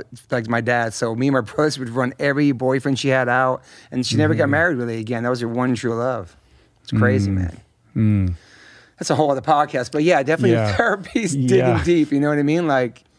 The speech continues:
Speaker 1: it's interesting. I was always scared of it. I thought it was, like, silly, but, like, I think it's awesome. And so many
Speaker 2: Yeah.
Speaker 1: people are, like, so comfortable talking about it now.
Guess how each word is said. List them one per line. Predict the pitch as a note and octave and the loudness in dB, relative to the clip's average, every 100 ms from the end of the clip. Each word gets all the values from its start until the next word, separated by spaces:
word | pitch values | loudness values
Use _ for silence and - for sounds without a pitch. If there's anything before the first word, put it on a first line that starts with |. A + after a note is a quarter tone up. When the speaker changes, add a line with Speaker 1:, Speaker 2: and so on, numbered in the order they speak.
| - | -10
Speaker 1:
it's | A#2+ | -4
interesting. | F#3 D#3+ B2+ - F#2 - _ - | -4 -2 -4 -4 -14 -16 _ -4
I | |
was | C#3 D3 | -2 0
always | C#3 | 0
scared | - B2+ C#3+ | -2 -2 -2
of | A#2 | -2
it. | A2 - | -6 -8
I | G#2+ | -6
thought | B2+ | -4
it | G2+ | -4
was, | A2+ | -6
like, | - | -8
silly, | - C3 A#2 | -4 -4 -6
but, | A2 A2+ | -8 -8
like, | G2+ - _ _ _ _ _ _ _ _ - | -10 -14 _ _ _ _ _ _ _ _ -14
I | |
think | - A#2+ | -8 -6
it's | G2 | -4
awesome. | A2 B2 - - - - | -4 -4 -8 -16 -18 -10
And | B2 | -4
so | F#3 | 0
many | F#3 E3+ | 2 0
Speaker 2:
Yeah. | |
Speaker 1:
people | F#3+ F3 D#3 | -2 0 0
are, | |
like, | C3 A2+ | 0 -2
so | C#3+ B2+ | -4 -4
comfortable | C#3+ C#3 A#2+ A#2+ | -4 -6 -6 -6
talking | C3+ C3 C3 | -4 -4 -4
about | A2 A2+ | -6 -4
it | |
now. | A2 G#2+ | -4 -6